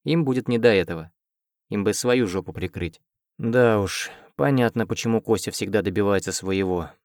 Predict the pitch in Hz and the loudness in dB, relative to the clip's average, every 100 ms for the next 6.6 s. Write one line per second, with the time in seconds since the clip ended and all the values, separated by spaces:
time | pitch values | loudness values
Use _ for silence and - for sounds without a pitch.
0 | _ - 110 - 113 113 110 117 110 107 | _ -6 -6 -2 2 2 2 -2 -4 -2
1 | 110 117 123 98 95 95 - - 113 87 | 0 2 0 0 -4 -6 -4 -2 -2 -2
2 | 82 90 82 90 90 87 82 80 _ - | -6 -8 -6 -6 -4 -6 -8 -14 _ -12
3 | 127 135 127 117 123 120 131 113 107 110 | -6 -2 -2 0 0 0 -2 -2 0 0
4 | 107 - 123 95 90 85 87 85 82 - | -2 -4 -4 -2 -4 -4 -8 -8 -10 -14
5 | _ _ _ _ _ _ 139 - - - | _ _ _ _ _ _ -4 -4 -6 -6
6 | - 104 101 127 147 101 | -4 -6 -2 2 2 0